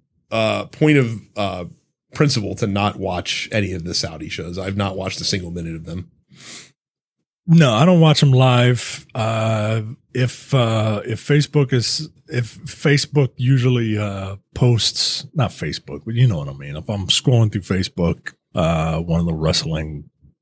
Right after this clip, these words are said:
Speaker 2: you know, groups that, that I follow will post clips or pictures and stuff like that. Um, but no, I, I generally don't watch the actual event, at least not, you know,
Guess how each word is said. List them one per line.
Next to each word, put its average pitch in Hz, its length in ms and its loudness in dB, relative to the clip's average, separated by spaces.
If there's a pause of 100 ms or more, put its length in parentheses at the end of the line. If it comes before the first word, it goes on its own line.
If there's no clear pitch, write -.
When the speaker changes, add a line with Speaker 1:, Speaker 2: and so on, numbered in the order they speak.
(220)
Speaker 2:
you 85 180 0
know, 69 380 -6 (140)
groups 82 540 0
that, 71 260 2 (220)
that 76 360 -2
I 82 220 -8
follow 76 640 0 (840)
will 127 120 4
post 151 280 4
clips - 600 2 (260)
or 104 200 -6
pictures 113 600 0
and 104 120 -6
stuff - 280 -6
like 98 200 -6
that. 92 280 -8 (920)
Um, 123 880 0 (460)
but 120 360 0
no, 104 260 -4
I, 113 360 -4
I 127 40 2
generally 135 480 4
don't 110 260 2
watch 95 420 0
the 82 180 0
actual 76 640 -8 (460)
event, 76 440 -6 (160)
at 98 120 4
least 110 220 4
not, 87 240 -4 (720)
you 117 200 4
know, 69 300 -8